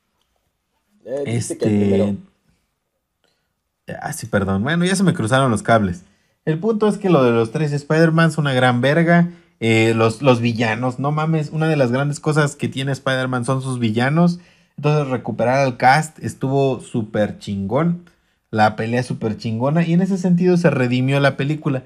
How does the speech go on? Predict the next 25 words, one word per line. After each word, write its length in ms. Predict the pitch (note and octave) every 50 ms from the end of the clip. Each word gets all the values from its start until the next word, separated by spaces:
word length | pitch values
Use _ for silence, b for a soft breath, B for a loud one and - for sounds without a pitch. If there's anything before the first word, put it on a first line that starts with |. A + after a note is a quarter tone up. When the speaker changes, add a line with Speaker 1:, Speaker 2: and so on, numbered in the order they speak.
| b b b b b b
Speaker 2:
Me 140 | D#3 D#3+ D#3+
pone 260 | E3 A3+ B3 B3 A#3+
un 80 | A#3 G#3
pono-, 340 | A3+ A3+ A3+ A3 G#3+ G#3+ -
un 140 | F#3+ F#3+ G3
poco 260 | F#3+ G3+ G3+ G3+ F#3 F3
triste 280 | - F#3+ F3+ - - F#3
el 80 | F3+
final. 500 | E3+ C#3 B2 B2 C3+ D3 E3+ F3 F3 F3 - _ _ _ _ _ _ _ _ _ _ _ _ _ _ _
No 260 | - C#3+ D3+ E3+ F#3
porque 220 | F3 F#3+ F3 E3+ E3+
haya 100 | E3+ E3
dejado 280 | D3 B2+ C3+ C#3+ C#3+
a 20 | C#3+
la 160 | B2 G#2+ G2+
pendeja 340 | - G#2+ G#2 A#2 A#2 D#3 C#3+
de 80 | A#2 G2+
Zendaya, 640 | - G#2+ G2 G2+ G#2 A#2 A#2+ B2+ B2+ C3+ D3+ E3+ F3 - _ _ _ _ _ _ _ _ _ _ _ _ _ _ _ _ _ _ _ _ _ _ _ - _
sino 640 | - - C3+ C3 C#3 C#3 C#3 C3+ C#3 C#3 B2+ - -
porque, 800 | C3+ C3+ C3 B2+ - C3+ C3+ C3+ C3+ C3+ C#3 C3+ C3+ C3+ B2+ b b b b b b _ _
pues 180 | - C3+ C3 C#3
ya 100 | F3+ G#3
al 100 | A3+ A3
final 440 | G#3+ G#3+ F#3+ G3 G#3 A3 A3 G#3+
ya, 520 | G3+ G3 G3 G3+ G3+ G3+ G3+ G3+ G3+ F#3